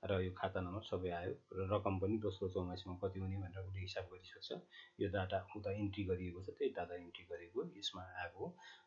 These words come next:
जस्तो शिक्षक, यो, उम्, त्यसै गरी व्यक्तिगत भरपाईमा पनि, अ, यो क्रमसङ्ख्या, जुन क्रमसङ्ख्याको हामीले यहाँनिर इन्ट्री गर्छौँ, त्यही इन्ट्री आइहाल्छ र यसलाई हामीले, अ, प्रिन्ट गरेर दुईवटा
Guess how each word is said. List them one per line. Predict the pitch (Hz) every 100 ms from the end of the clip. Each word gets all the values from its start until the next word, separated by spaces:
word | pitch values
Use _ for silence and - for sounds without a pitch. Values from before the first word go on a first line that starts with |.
| 123
जस्तो | 120
शिक्षक, | 135 151 151 151 -
यो, | 92 98 107 107
उम्, | 101 113 - 104 104 - - 104
त्यसै | 139 143
गरी | 143 143
व्यक्तिगत | 131 131 143 131
भरपाईमा | 98 92 104 104
पनि, | 101 117 143 - - - -
अ, | 104
यो | 101 107
क्रमसङ्ख्या, | 101 123 127 120 117 123 117
जुन | 92 98 147
क्रमसङ्ख्याको | 139 - 113 - 104 107 -
हामीले | 98 - -
यहाँनिर | - 90 92 90
इन्ट्री | 95 95
गर्छौँ, | 90 85 - 87 -
त्यही | 101 98
इन्ट्री | 87 92 90 87 90
आइहाल्छ | 95 87 - - - - - -
र | 101
यसलाई | 95 95 95
हामीले, | 90 87 87 101 - _ _
अ, | 85 87 87 87 87 85 -
प्रिन्ट | 98 95
गरेर | 90 87 92 123
दुईवटा | - 104 95 90 -